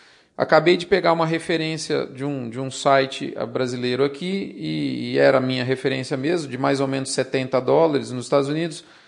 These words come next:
é sessenta e sete e cinquenta, pra ser mais exato. Então vamos pensar no, esse bezerro de meio, meio sangue desmamado por trezentos e noventa dólares, que é,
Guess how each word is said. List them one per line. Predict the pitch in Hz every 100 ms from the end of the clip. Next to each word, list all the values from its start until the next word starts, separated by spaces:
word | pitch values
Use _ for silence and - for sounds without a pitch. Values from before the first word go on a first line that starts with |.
| _
é | -
sessenta | 139 170 165 208 208
e | 180
sete | 180 170 170
e |
cinquenta, | - 160 143 135 135 123
pra | -
ser | - 135
mais | 127 127
exato. | 127 107 95 - - _ - - _
Então | - 240 247
vamos | 262 262
pensar | 262 220 - 214 214
no, | 202 196
esse | 190 240 254
bezerro | 196 185 156 175 147
de | 143 139
meio, | 147 160 156 -
meio | 143 160 160
sangue | - 175 180 151 127 - -
desmamado | 127 143 147 143 170 160 127 110 - - _ -
por | 143
trezentos | 143 156 147 165
e |
noventa | 156 139 139 131
dólares, | 123 151 185 123 101 - - _ _ _
que | - 151 151
é, | 139 127 117 -